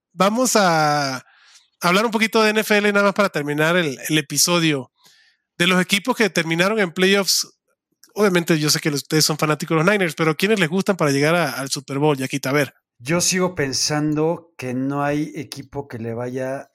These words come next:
Speaker 2: a chingar, eh, las aspiraciones en la americana, eh, hacia Kansas City. O sea, creo que Kansas City va a llegar al Super Bowl.
Speaker 1: Ujú.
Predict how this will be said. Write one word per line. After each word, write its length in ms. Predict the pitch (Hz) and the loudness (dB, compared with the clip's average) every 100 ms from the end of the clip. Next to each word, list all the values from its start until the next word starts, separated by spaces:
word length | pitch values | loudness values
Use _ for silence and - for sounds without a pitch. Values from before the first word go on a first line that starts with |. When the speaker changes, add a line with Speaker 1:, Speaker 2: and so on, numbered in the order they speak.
| _ | _
Speaker 2:
a 460 | 113 107 107 104 104 _ | -16 -12 -12 -14 -16 _
chingar, 840 | - 113 110 113 110 117 123 120 117 - _ _ _ | -16 -12 -10 -10 -10 -8 -8 -10 -14 -20 _ _ _
eh, 840 | - 107 101 101 98 98 98 90 _ _ | -20 -18 -16 -16 -16 -16 -20 -20 _ _
las 320 | 104 101 95 | -16 -14 -16
aspiraciones 840 | 101 - 101 - 120 117 117 - - | -18 -16 -14 -12 -10 -8 -8 -12 -14
en 120 | 110 | -14
la 80 | 104 | -14
americana, 640 | 101 101 113 110 120 139 _ _ _ _ _ | -14 -14 -12 -10 -10 -12 _ _ _ _ _
eh, 300 | 107 95 92 95 | -20 -20 -20 -20
hacia 300 | 92 - 101 | -18 -16 -14
Kansas 260 | 110 98 | -14 -14
City. 240 | - 104 156 | -16 -16 -14
O 20 | |
sea, 120 | 110 | -14
creo 140 | - 117 | -14 -14
que 120 | - | -10
Kansas 240 | 117 - | -10 -10
City 200 | 104 101 | -12 -12
va 140 | 104 104 | -10 -10
a 60 | |
llegar 220 | 95 101 | -12 -14
al 60 | 98 | -16
Super 200 | - 87 | -18 -16
Bowl. 280 | 101 185 226 _ _ _ _ _ _ | -12 -12 -14 _ _ _ _ _ _
Speaker 1:
Ujú. 300 | 131 147 208 | -8 -4 -4